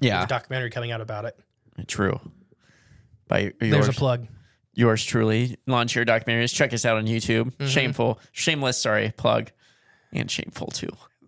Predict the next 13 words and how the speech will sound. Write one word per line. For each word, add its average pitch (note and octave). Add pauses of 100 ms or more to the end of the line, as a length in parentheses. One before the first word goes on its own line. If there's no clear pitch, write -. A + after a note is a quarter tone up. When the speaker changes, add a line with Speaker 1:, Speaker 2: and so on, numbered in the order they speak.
(100)
Speaker 2:
So, F3 (100)
<laughs> -
I, A3
but A#3
I A3+
could A#3
see D#3+
it C3
being C#3 (320)
dog. C#3+ (300)
But G#3
I A#3+
guess D4+